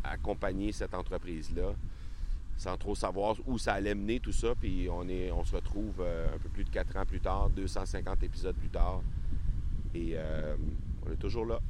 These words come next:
et on crée du contenu, et, euh, je pense que le contenu gagne en qualité également. Donc, si jamais tu veux jeter un petit coup d'œil là-dessus,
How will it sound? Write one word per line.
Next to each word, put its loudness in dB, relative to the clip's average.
et -2
on -2
crée 0
du -4
contenu, -2
et, -2
euh, -2
je -6
pense 0
que 2
le 2
contenu 0
gagne -2
en -2
qualité -4
également. -2
Donc, -4
si 6
jamais 6
tu 4
veux 2
jeter 2
un 6
petit 2
coup -2
d'œil 2
là-dessus, 0